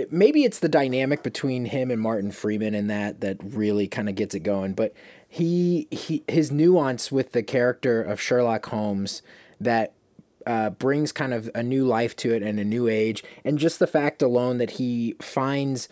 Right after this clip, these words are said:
ways to make Sherlock seem like this really, like, cold-hearted, kind of very analytical, uh, only cares about the numbers kind of person, but then you still, like, sympathize with him.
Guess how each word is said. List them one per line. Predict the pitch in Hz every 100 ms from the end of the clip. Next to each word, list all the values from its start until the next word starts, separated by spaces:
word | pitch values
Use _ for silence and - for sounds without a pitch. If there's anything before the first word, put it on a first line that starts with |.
| - _ _
ways | 107 127 127 127 -
to | -
make | 117 123 123 - -
Sherlock | - 135 131 120 120
seem | - - 120 117 120
like | 107 101 101
this | 107 -
really, | 107 107 120 123 120 113 113
like, | 95 98 - - -
cold-hearted, | - 127 117 120 - 113 113 110 107 - - _
kind | - 110 107
of | 98
very | 104 117 113 113
analytical, | 117 113 110 110 107 113 110 104 - - - _
uh, | 107 101 -
only | 120 120
cares | 117 120
about | 113 113
the | -
numbers | 104 104 107 110
kind | - 127
of | -
person, | 123 131 117
but | 104
then | 127 127
you | 117
still, | - - 123 113
like, | 107 -
sympathize | - 113 131 117 120 117
with | 117 120
him. | 139 127 127